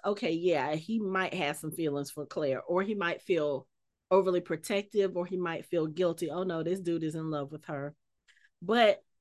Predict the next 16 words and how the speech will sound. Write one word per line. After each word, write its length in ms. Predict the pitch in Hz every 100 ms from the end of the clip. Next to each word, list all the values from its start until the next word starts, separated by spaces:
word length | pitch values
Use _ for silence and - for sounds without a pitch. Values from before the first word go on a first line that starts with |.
| _ _ -
not 400 | 180 214 220 233
so 220 | - 220
in 120 | 190 185
love 220 | 196 196
with 140 | 196
her 200 | 214 170
that 120 | 160 160
he's 280 | 196 185
like, 200 | 175 151 151
"Okay, 320 | 170 - 151 -
I'm 140 | 165
not 160 | 170 139
gonna 160 | 151 143
tell 240 | - 147
her 140 | 156 139
husband. 460 | 165 135 - -